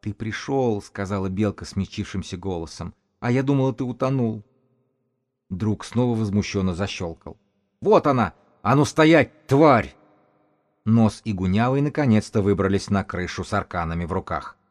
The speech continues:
Гунявый едва заметно дернул плечом, и Белка чудом увернулась от тонкой черной петли,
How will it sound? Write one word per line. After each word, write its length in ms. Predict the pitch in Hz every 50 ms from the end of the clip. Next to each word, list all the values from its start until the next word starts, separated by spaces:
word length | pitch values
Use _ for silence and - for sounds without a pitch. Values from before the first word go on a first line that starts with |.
| _ _ _ _ _ _ _ _ -
Гунявый 480 | 107 95 104 113 110 110 110 104 104 101
едва 320 | 95 110 90 92 101 98
заметно 420 | 80 98 98 95 98 95 - 98 95
дернул 320 | 90 101 95 85 90 82
плечом, 460 | - 90 85 - - 123 131 127 117 _ _ _ _ _ _ -
и 80 | 113
Белка 320 | 107 127 135 120 - 127 107
чудом 440 | - - - 175 117 95 95 87 -
увернулась 560 | - 98 82 98 87 92 113 117 120 117 -
от 200 | - 110 104 -
тонкой 320 | - 123 113 110 - 117 -
черной 320 | - - 110 95 101 104
петли, 440 | - - 113 - - 92 92 82